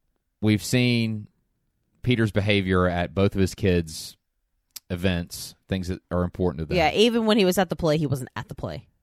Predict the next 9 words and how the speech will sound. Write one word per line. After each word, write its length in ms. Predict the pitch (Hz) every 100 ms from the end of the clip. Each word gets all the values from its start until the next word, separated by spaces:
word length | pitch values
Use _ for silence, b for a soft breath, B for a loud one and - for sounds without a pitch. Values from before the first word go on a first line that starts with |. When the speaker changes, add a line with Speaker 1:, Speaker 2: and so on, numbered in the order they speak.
| -
Speaker 1:
You 120 | 98
know, 100 | 95
so 240 | 92 113 -
we 160 | 107 107
kinda 240 | 127 113
have 240 | 110 107 98
that 180 | 82
going 280 | 90 92 90
into 600 | 85 85 87 80 78 76